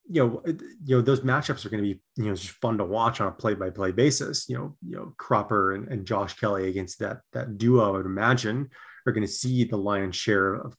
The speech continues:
of snaps against those two guys. And so I think, you know, I think you might be underrating Wyoming's defense just a little bit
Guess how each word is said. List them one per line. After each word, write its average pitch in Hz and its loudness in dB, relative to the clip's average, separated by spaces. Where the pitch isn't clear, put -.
of 143 -8
snaps - -2
against 98 -4
those 139 -8
two 117 -2
guys. 127 0
And 151 0
so 151 6
I 143 8
think, 143 4
you 147 2
know, 123 2
I 139 2
think 127 0
you 123 4
might 117 4
be 139 0
underrating 101 0
Wyoming's 98 -2
defense 98 -4
just - -6
a 95 -2
little 131 4
bit - -4